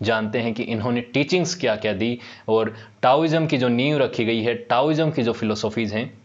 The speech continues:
वो क्या है। टाओइज्म में जो मेन मुद्दा है वो ये है कि जो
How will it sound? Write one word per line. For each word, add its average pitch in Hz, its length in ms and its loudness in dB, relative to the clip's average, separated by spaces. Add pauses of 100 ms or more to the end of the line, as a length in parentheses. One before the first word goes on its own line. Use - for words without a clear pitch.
वो 127 220 0
क्या 92 180 -6
है। - 260 -14 (1120)
टाओइज्म 196 400 6
में 214 220 4
जो 196 100 4
मेन 170 460 2
मुद्दा 156 320 2
है 165 160 4
वो 156 160 2
ये 147 260 4
है 143 360 0 (300)
कि 170 160 4
जो 196 540 4